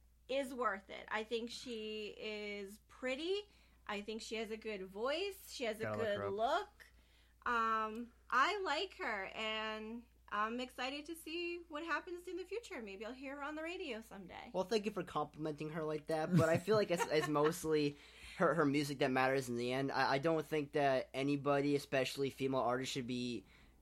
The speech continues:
Speaker 3: judged based on their appearance. I feel like it
Speaker 2: Oh,
Speaker 3: should be
Speaker 2: wow.
Speaker 3: all about
Speaker 1: Oh
Speaker 3: the
Speaker 1: my
Speaker 3: sound.
Speaker 1: God. Well,
Speaker 3: Why are you
Speaker 1: listen,
Speaker 3: arguing with me? I'm
Speaker 1: listen,
Speaker 3: right.
Speaker 1: I am not saying that you're wrong. I feel the same way. But when you're in the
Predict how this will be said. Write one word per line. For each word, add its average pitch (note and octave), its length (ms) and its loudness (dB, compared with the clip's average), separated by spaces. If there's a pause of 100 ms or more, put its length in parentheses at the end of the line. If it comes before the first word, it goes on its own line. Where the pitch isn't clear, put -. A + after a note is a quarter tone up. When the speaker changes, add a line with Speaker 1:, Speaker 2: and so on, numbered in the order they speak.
(140)
Speaker 3:
judged C3 460 0
based C3 260 0
on B2+ 100 0
their B2 140 0
appearance. C3+ 480 0
I C#3 240 8
feel D3 100 6
like D3+ 120 4
it C#3+ 40 4
Speaker 2:
Oh, C#3+ 40 2
Speaker 3:
should C#3+ 340 4
be C#3+ 160 6
Speaker 2:
wow. C3+ 100 6
Speaker 3:
all C3+ 100 2
about B2+ 380 6
Speaker 1:
Oh - 180 2
Speaker 3:
the A#2+ 60 2
Speaker 1:
my A#2+ 120 0
Speaker 3:
sound. C3+ 240 2
Speaker 1:
God. G3+ 280 -2
Well, D4+ 180 4
Speaker 3:
Why A#3+ 140 12
are D#4+ 140 12
you E4 140 10
Speaker 1:
listen, D#4 200 12
Speaker 3:
arguing D4+ 240 8
with B3+ 200 10
me? B3 100 6
I'm C4 100 8
Speaker 1:
listen, B3 140 10
Speaker 3:
right. D4+ 460 12 (120)
Speaker 1:
I C#4 200 6
am G#4 160 0
not G#4+ 160 2 (100)
saying E4+ 280 -4
that C#4+ 180 -4
you're C#4+ 200 0
wrong. C4 260 -2 (140)
I B3 340 2
feel E4+ 220 -4
the E4+ 140 -8 (120)
same D4 320 -6
way. A#3+ 440 -4 (180)
But D#4+ 100 0 (720)
when B3 180 -2
you're C4+ 120 -4
in D#4+ 220 -4
the F#4 180 0